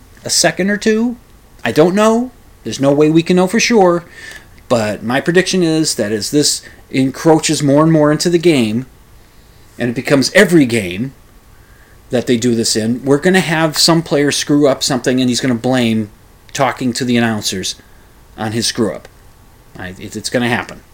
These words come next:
So, okay, that's enough of that. But I am gonna stay with baseball for just for a little bit. Now, this is, this is a little different. The, uh, Minnesota Skeptics met up, uh, a couple weeks ago.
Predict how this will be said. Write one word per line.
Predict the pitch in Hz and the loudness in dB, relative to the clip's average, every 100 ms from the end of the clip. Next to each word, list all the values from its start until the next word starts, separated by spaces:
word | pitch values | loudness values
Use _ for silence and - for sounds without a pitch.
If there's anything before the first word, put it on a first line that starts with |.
| - - - - - - - - - - - - - | -20 -20 -20 -20 -20 -20 -20 -20 -20 -20 -20 -20 -12
So, | 120 90 - - - - - | -8 -8 -10 -20 -20 -12 -2
okay, | 160 214 | 0 0
that's | 196 185 | -2 2
enough | 185 147 | 4 4
of | 113 | -2
that. | - - - - - | -8 -16 -16 -16 0
But | 185 | 4
I | 180 | 4
am | 214 254 | 2 2
gonna | 262 208 | 0 -2
stay | - 120 98 95 - - - | -2 -4 -4 -10 -14 -18 -8
with | 120 - | -8 -4
baseball | 143 - 131 123 | -4 -4 -2 -2
for | - 104 | -4 -8
just | 127 - | -4 -6
for | - 98 - - - | -6 -10 -12 -20 -10
a | |
little | 104 147 160 | -2 2 2
bit. | 104 101 | 2 -4
Now, | 131 | -4
this | 143 226 208 | 2 4 4
is, | 165 - - | 0 -4 -6
this | 185 - | 0 0
is | 147 | 0
a | 113 | 0
little | 135 135 | 2 0
different. | 104 127 110 - - - - - - - - | 2 0 0 -8 -18 -20 -20 -20 -14 -14 -8
The, | 123 127 | 0 4
uh, | 127 120 | 4 6
Minnesota | 147 196 175 135 | 4 4 2 2
Skeptics | - 135 117 - | 0 0 -2 -4
met | 113 101 | -4 -4
up, | 95 - | -6 -8
uh, | 95 87 90 90 | -10 -10 -10 -14
a | - - - - | -18 -20 -10 -2
couple | 131 95 | 0 -2
weeks | 87 - | -8 -8
ago. | - - | -8 -12